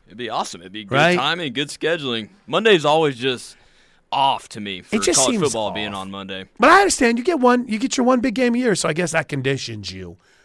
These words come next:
Speaker 2: that Mondays are where college football's supposed to be. We got into more of college football scheduling than I expected today with the announcement of the eleven A M kicks for Oklahoma, Nebraska, and Texas, Alabama, two thirty for the opener against utep, and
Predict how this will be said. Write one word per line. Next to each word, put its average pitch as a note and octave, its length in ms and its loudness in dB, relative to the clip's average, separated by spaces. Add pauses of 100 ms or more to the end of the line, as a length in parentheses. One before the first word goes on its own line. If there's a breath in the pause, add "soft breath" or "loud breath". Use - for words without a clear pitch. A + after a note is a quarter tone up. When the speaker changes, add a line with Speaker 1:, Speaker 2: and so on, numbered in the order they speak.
(120 soft breath)
Speaker 2:
that A#2+ 120 -4
Mondays B2+ 520 2
are A#2 80 0
where A2 120 -2
college G#2 340 -2
football's F#2+ 420 -10
supposed F#2 400 -14
to E2+ 80 -18
be. D2+ 220 -20 (440 loud breath)
We G#3 100 0
got C4+ 200 8
into C#4+ 180 2
more G#3 240 8
of G3 100 4
college E3+ 340 4
football D3 320 2
scheduling D3 520 0
than D3+ 100 2
I D3 100 2
expected C#3+ 520 -4
today C#3 300 0
with C3 160 -6
the A#2+ 80 -6
announcement B2+ 640 -4
of A#2 420 0
the A#2 80 -4
eleven B2 320 -2
A A#2 80 -4
M A2 80 -6
kicks - 440 -8 (520 soft breath)
for A#2+ 340 4
Oklahoma, B2 340 -2
Nebraska, A#2+ 640 -2 (680)
and A2 120 -10
Texas, C3 340 -4
Alabama, A#2 720 -2 (500)
two F3+ 160 0
thirty D#3 260 4
for - 120 -4
the C3 120 2
opener C3+ 320 2
against B2 300 -4
utep, B2+ 460 -2
and C#3+ 500 0